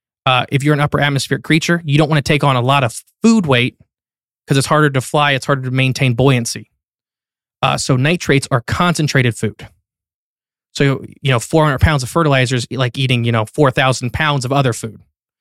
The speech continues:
It's pre-, it's like eating protein bars versus, you know, eating the ch-, the chicken that's worth it. It's a lot less weight for the same nutritional value. So how are they gonna sense that? There's a, we, like I said, we go into it a lot, but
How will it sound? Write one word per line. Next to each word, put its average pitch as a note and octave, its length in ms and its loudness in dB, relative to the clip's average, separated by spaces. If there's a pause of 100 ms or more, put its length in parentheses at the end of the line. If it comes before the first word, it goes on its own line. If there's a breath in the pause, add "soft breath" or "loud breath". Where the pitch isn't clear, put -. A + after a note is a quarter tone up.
(280)
It's - 140 -2
pre-, D#3 360 2
it's C3+ 220 -2
like C3 220 -2
eating C#3 220 0
protein C#3 420 2
bars A#2+ 240 2
versus, B2 320 -2
you B2+ 80 0
know, A#2 140 0
eating B2+ 240 0
the A#2 80 2
ch-, - 200 -8
the C3 120 0
chicken B2+ 360 -2
that's B2 220 -4
worth B2+ 240 2
it. A2+ 160 -4 (340)
It's - 100 -8
a B2+ 40 -2
lot C#3 180 2
less C#3 240 -2
weight C#3 340 0 (340)
for B2+ 60 0
the A#2 60 -2
same C#3 280 0
nutritional B2 420 0
value. A2+ 360 0 (960)
So B2+ 380 0 (280)
how D#3+ 180 0
are D#3 60 2
they C#3+ 100 2
gonna C#3 120 -4
sense C3 240 0
that? A#2 220 -2
There's C#3 160 2
a, C#3 160 0
we, C#3+ 240 0
like A2+ 180 -4
I A#2+ 60 2
said, - 160 -4
we C3+ 160 4
go C#3 160 4
into B2+ 160 2
it A#2 60 2
a A#2 40 2
lot, A#2 320 2 (760)
but B2+ 200 0